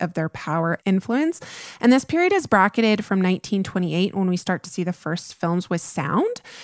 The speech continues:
all the way to the nineteen sixties, when the studio system dissolves. And we're gonna learn more about that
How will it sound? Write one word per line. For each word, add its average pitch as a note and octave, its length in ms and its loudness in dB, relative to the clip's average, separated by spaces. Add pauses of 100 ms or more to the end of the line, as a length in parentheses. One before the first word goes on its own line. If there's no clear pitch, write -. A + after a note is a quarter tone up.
(180)
all A3+ 160 6
the D4 60 6
way C4 120 8
to A#3 120 0
the A3 80 2
nineteen G3+ 420 2
sixties, C#4+ 600 -2
when A3+ 120 4
the G3+ 60 4
studio F#3+ 340 0
system F3 580 -4 (220)
dissolves. F#3+ 640 2 (260)
And G#3 140 4
we're A3 80 6
gonna A#3 160 8
learn G#3 260 6
more G3 220 6
about D#3+ 280 2
that D#3 280 2